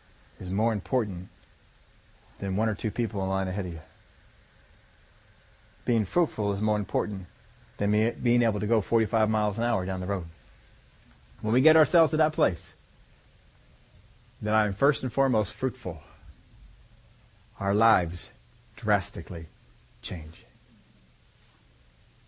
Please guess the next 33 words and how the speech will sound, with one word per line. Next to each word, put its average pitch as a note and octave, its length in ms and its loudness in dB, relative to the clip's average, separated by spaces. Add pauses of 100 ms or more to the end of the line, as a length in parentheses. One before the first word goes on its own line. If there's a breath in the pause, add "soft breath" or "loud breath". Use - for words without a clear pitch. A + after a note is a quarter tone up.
(120)
The G#2 60 -10
things C3+ 340 2
that A2 100 0
would G#2 100 -4
take B2 200 -2
you A2 120 0
weeks B2 300 0
to B2 80 -6
study A2+ 240 -2
in A2 60 0
the A2 80 -2
Word G#2 140 -2
of F#2+ 80 -4
God F#2+ 240 -2
will F#2+ 80 -6
come G2 220 -6
to F#2 80 -8
you F#2+ 100 -4
in F#2 60 -4
hours, E2+ 440 -8 (220)
minutes. G2 460 -6 (1300)
You G2+ 120 -4
ask G2 160 -4
God G#2+ 160 0
a G#2+ 40 -4
question G2+ 340 -4
and F2+ 80 -4
God F2+ 180 -2
tells E2 240 -6
you. F2+ 80 -16 (800)
Things A#2 480 0 (640 soft breath)
will G2 160 -2
change D#2+ 560 -8